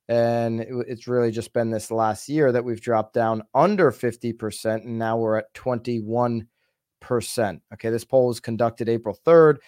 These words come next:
to the twenty-fifth. Seventy-eight percent say it's a bad time to buy a house, okay? Uh, obviously, the lowest and, uh, the lowest that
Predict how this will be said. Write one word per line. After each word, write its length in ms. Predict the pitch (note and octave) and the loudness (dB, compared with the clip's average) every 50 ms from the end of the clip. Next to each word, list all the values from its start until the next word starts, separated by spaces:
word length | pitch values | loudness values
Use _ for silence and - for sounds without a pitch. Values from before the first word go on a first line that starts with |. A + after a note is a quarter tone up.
| _ _ _ _ _ _ _ | _ _ _ _ _ _ _
to 100 | - - | -4 -2
the 80 | G3+ F#3 | -2 -2
twenty-fifth. 1160 | - - F3+ F3+ F3 E3+ D#3+ D3+ D3 - _ _ _ _ _ _ _ F3 E3+ D#3+ D#3 - _ _ _ | 0 2 4 4 4 4 2 0 -2 -6 _ _ _ _ _ _ _ 6 6 6 6 0 _ _ _
Seventy-eight 560 | - - C3+ C3+ C3+ C3 B2+ B2+ B2+ C3 C3 | -8 0 0 2 2 2 0 0 0 -2 -2
percent 480 | - B2 A#2 - - B2+ B2 A#2+ B2 A#2+ _ _ | -6 -8 -8 -2 0 0 0 0 -4 -8 _ _
say 280 | _ - - A#2 A#2 A#2 | _ -8 -4 -2 -2 -2
it's 140 | A2+ - A#2 | -2 -2 -6
a 60 | A#2+ | -6
bad 420 | A#2 - A#2+ A2 A2 A2+ A2 G#2+ - | -2 0 0 2 2 0 -2 -2 -4
time 280 | A#2+ A#2+ A#2 A#2 B2 A#2 | -4 -4 -2 -4 -6 -6
to 180 | - E3 F3+ | -6 -6 -6
buy 500 | E3+ D#3 D3+ B2+ C3 C3 C3 B2+ B2+ C3 _ _ | 2 4 6 8 8 8 6 4 2 -2 _ _
a 180 | - C#3 D3 C3+ | -2 -2 -2 -2
house, 420 | A2 A#2 A2 F#2 D#2 A#1 _ - - - - | -2 -6 -6 -8 -8 -12 _ -16 -14 -14 -12
okay? 460 | A2 A2 - - A2+ A2+ A2+ A#2 A2+ _ _ _ _ _ _ - | -12 -14 -10 -8 -6 -4 -4 -6 -8 _ _ _ _ _ _ -8
Uh, 280 | A#2 A2+ A2 A2+ A2 - _ - | -4 -2 -2 -2 -2 -4 _ -2
obviously, 440 | B2+ B2 C3 C3+ - - C3+ B2+ | -2 0 0 -2 -2 -2 -2 -2
the 100 | A#2+ A#2+ | 0 0
lowest 640 | A#2+ A#2+ B2+ C3+ C#3 C#3 C#3 C3+ B2 - - _ - B2 | 0 2 4 6 6 6 6 4 4 0 -10 _ -14 -8
and, 520 | C3+ B2 A#2+ A#2 A#2 A#2 A#2 A2+ G#2+ - _ _ _ _ _ _ _ _ | -4 -4 -2 -2 -2 -4 -6 -8 -8 -12 _ _ _ _ _ _ _ _
uh, 240 | - A2 A2 G#2+ G#2+ | -8 -6 -4 -4 -4
the 180 | G#2 G2+ A2+ A#2 | -6 -6 -4 -4
lowest 380 | A#2 A#2 A#2 A#2 A2+ G#2+ - | -2 0 0 -2 -2 -4 -4
that 220 | - A2 G#2+ G#2+ | -2 -2 -2 -2